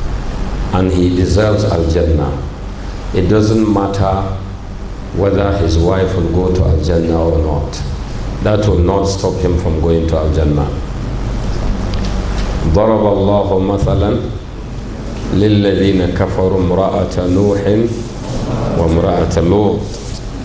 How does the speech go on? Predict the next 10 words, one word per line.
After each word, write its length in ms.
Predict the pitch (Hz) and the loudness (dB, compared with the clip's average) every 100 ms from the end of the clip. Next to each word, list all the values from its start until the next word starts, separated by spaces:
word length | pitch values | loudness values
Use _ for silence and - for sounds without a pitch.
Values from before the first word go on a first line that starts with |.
| - - - - - - - - | -6 -6 -6 -6 -6 -6 -4 -2
كانتا 520 | 104 104 101 98 92 | 0 2 2 2 0
تحت 380 | 85 95 95 - | 2 0 -2 0
عبدين 540 | 87 80 85 87 95 95 92 | 0 0 0 2 2 2 2
من 160 | 92 90 | 2 2
عبادنا 600 | 85 87 92 90 87 87 | 2 2 2 2 2 0
صالحين 920 | 85 85 85 82 80 92 101 120 135 - - - - - - - | 0 0 0 0 0 2 2 2 0 -4 -6 -8 -8 -6 -4 -2
فخانتاهما 1040 | 85 95 95 87 85 90 87 85 85 101 101 | -2 0 0 0 0 0 2 2 2 0 0
فلم 280 | 101 110 113 | 0 2 2
يغني 360 | 117 110 104 | 2 2 2
عنهما 640 | 98 104 98 101 98 101 | 2 0 2 2 2 0